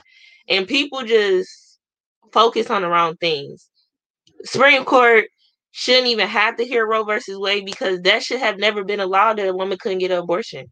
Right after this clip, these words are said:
That's asinine to me. Like, why do y'all even care? So it's stuff like that that they shouldn't be focused on. We got other things that need to get to the Supreme Court that need to get passed,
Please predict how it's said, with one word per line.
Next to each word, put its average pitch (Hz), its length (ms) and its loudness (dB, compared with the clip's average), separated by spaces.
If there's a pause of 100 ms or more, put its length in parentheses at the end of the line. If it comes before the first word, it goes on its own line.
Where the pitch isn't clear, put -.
That's 170 180 2 (500)
asinine 202 600 -2
to 147 100 -14
me. 143 160 -14 (140)
Like, 160 320 0 (180)
why 170 280 2
do 226 80 2
y'all 202 260 2
even 208 240 -6
care? 202 380 -4 (520)
So 202 160 4
it's 226 120 4
stuff - 260 2
like 165 240 0
that 180 320 2
that 165 200 -2
they 220 140 4
shouldn't 262 280 -6
be 254 100 -8
focused 269 300 0
on. 247 160 0
We 277 100 -6
got 269 180 2
other 254 220 -2
things 254 220 -6
that 240 100 -2
need 247 140 -6
to 220 40 -12
get 233 160 -4
to - 80 -6
the 233 60 -8
Supreme 233 400 2
Court 269 300 4
that 220 120 4
need 214 120 4
to 214 40 -12
get 202 200 0
passed, 247 580 2